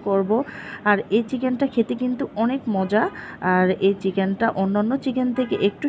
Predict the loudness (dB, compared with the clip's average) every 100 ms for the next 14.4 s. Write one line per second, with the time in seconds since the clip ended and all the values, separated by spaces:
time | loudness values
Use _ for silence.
0 | 0 -2 0 0 2 4 4 2 0 0
1 | 2 0 0 -4 -2 0 0 -2 -2 -2
2 | -2 -2 -2 0 -2 0 0 2 0 0
3 | 0 0 0 0 0 0 -4 -6 -8 -18
4 | -18 -12 0 2 2 0 -2 0 0 0
5 | -2 -2 -2 -2 -4 -4 0 0 0 -2
6 | -2 0 -2 -2 -2 0 -2 -2 -4 -2
7 | -4 -4 -4 -4 -4 -4 -4 -2 0 0
8 | -2 -2 -4 -4 -14 -18 -6 -4 -2 0
9 | 2 0 -2 -6 -4 -4 -2 -2 0 0
10 | 0 -4 -2 0 2 0 0 -2 0 4
11 | 4 4 2 0 0 -2 -6 -2 -2 0
12 | 0 -2 0 0 0 -2 0 -2 -2 -14
13 | -6 0 2 2 0 0 2 0 0 -2
14 | 2 2 2 0